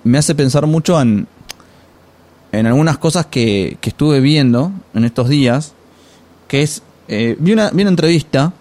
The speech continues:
a un ex nazi español. Se las recomiendo porque me parece muy interesante. Es larguísima y yo la vi por partes. Todavía no la terminé de ver entera. Eh, es un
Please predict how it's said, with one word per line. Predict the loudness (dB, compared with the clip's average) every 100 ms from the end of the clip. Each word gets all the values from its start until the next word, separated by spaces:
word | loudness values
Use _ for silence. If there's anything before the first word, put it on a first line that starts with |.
| _ _ _ _ _ _ _ -8
a | -2
un | 0 2 2 2 2 2 0 -2 -4 -8 -6
ex | -4 -4 -6 -2
nazi | 0 2 0 -2 -4 -6 _ -8
español. | -6 0 2 2 2 0 -6 -20 _ _ _ _ _ _ _
Se | -10 -2
las | 0
recomiendo | 2 2 2 2
porque | 4
me | 2
parece | 2 2
muy | 2 4
interesante. | 2 2 2 2
Es | 2
larguísima | 4 4 2 2 2 2 2 4
y |
yo | 2 2
la | 2
vi | 2
por | 2 0 0
partes. | 0 0 0 0 -2 -4 -4
Todavía | 0 2
no | 2
la | 0
terminé | 0 2 2
de | 2 2
ver | 0
entera. | 0 0 0 0 -4 -8 -20 -20 -20 -20 -20 _ _ -4
Eh, | 0 2 0 0 0 -2 -4 -8 _ _ _ -4
es | -2 0 -2
un | -2 0 0 0 0 0 0